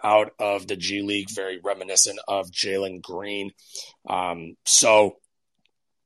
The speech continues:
uh, Jonathan Kuminga, N B A ready type body coming into the league. I think he's gonna struggle a little bit shooting the ball. He's got to,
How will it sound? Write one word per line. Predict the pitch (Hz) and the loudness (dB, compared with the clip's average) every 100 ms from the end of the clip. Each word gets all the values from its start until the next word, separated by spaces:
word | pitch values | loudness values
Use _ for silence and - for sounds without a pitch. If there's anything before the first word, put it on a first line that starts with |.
| _ _ - | _ _ -10
uh, | 98 90 92 | -6 -4 -2
Jonathan | - 127 113 117 | 0 0 -2 -8
Kuminga, | 117 110 107 107 107 - _ _ _ _ _ _ | -10 -8 -4 -2 -2 -4 _ _ _ _ _ _
N | 120 113 | -10 -6
B | 113 113 | -4 -4
A | |
ready | 107 107 104 104 | -2 -2 -2 -4
type | - 107 92 | -4 -6 -4
body | 98 98 101 92 _ _ | -2 -2 -4 -10 _ _
coming | - 110 101 | -10 -10 -10
into | 110 113 107 101 120 107 | -6 -6 -2 2 2 0
the | 98 | -2
league. | 95 101 101 - | -2 -2 -2 -4
I | 95 | -4
think | 101 107 | -4 -4
he's | 113 110 | -2 -2
gonna | 107 | 0
struggle | 92 - 110 104 101 95 | 0 0 -2 -4 -4 -4
a | 92 | -6
little | 107 107 | -6 -6
bit | 104 101 _ - | -6 -10 _ -8
shooting | - - 131 107 107 107 | -6 -6 -8 -8 -8 -6
the | 101 | -4
ball. | 98 101 101 - - - _ - | 0 2 2 0 -16 -16 _ -12
He's | 107 90 | -6 -4
got | - 110 110 - | 0 0 0 0
to, | - 113 107 98 | -2 -2 -10 -12